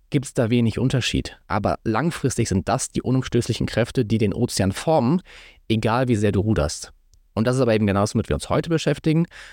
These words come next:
mit dem Rudern. Was können wir tun, um unsere Energie kurzfristig zu beeinflussen? Auf Basis dieser großen Kräfte geht es letztendlich vor allen Dingen darum, unserem Körper aus dem Weg zu gehen.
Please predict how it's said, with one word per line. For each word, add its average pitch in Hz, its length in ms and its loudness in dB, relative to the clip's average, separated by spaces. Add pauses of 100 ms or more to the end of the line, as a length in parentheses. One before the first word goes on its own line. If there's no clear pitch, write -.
(140)
mit 110 160 -2
dem 107 100 2
Rudern. 98 440 0 (300)
Was 143 300 -2
können 147 240 2
wir 117 80 2
tun, 143 440 2 (100)
um 120 160 2
unsere 117 260 2
Energie 107 460 0
kurzfristig 135 580 0
zu - 140 -4
beeinflussen? - 640 -4 (1300)
Auf 113 140 -2
Basis 131 340 0
dieser 143 300 2
großen 127 300 0
Kräfte 175 580 -2 (280)
geht 123 160 2
es 98 100 2
letztendlich 104 960 0 (240)
vor - 220 -6
allen 151 280 0
Dingen 143 200 2
darum, 131 320 2
unserem 131 320 0
Körper - 320 -2
aus 120 80 -4
dem 110 160 0
Weg 120 160 -2
zu 104 100 -2
gehen. - 240 -4